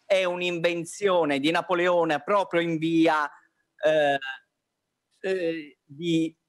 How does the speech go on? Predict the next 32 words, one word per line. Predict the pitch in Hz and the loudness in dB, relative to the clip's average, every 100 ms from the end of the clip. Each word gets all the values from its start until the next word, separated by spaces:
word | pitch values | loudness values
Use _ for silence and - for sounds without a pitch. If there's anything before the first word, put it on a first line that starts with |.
| - | -4
a, | 165 165 151 131 | -2 0 -2 0
eh, | 147 143 135 131 | 0 2 2 0
sviluppo | 127 143 220 233 202 _ 165 | -4 0 2 2 0 _ 0
della | 147 156 147 | 0 0 0
sua | - - 254 180 139 117 120 | -2 0 2 4 2 0 -4
Via | 139 165 147 120 113 - _ _ | 0 2 2 0 -4 -12 _ _
della | 143 143 131 | -2 0 0
Seta. | 117 - 101 - - _ _ _ _ _ | -2 -6 -10 -12 -20 _ _ _ _ _
Quindi | - 196 | -20 -10
su | 190 - 226 - | -10 -2 -4 0
questa | 233 240 208 214 | -2 -2 0 -2
base | 202 220 180 151 | 0 0 0 -2
per | 147 165 | -2 -2
me | 170 180 165 | 0 0 0
la | 143 | -2
storia | 135 190 185 175 | 0 0 2 2
della | 165 | 0
Via | 165 170 | 0 -2
della | 170 | -2
Seta | 170 196 160 | -2 -4 -4
si | - 160 | -2 -2
è, | 156 | -2
è | |
stata | 143 - 170 | -4 -6 -2
un'ossessione | 151 156 - 151 131 - 208 180 135 123 113 110 117 - _ _ | 0 0 -2 -4 -4 -2 0 2 0 -2 -6 -16 -20 -20 _ _
per | - 139 | -2 0
gran | 139 151 | 0 -2
parte | 147 185 - 170 | 0 -2 0 0
della | 160 156 | 2 0
vita, | 170 170 - 117 - _ _ _ _ _ | -2 -6 -2 -4 -4 _ _ _ _ _
e | - 160 170 | -2 0 0
infatti, | 185 180 196 190 185 - 185 170 135 | -2 -4 -2 -2 -4 -4 2 2 0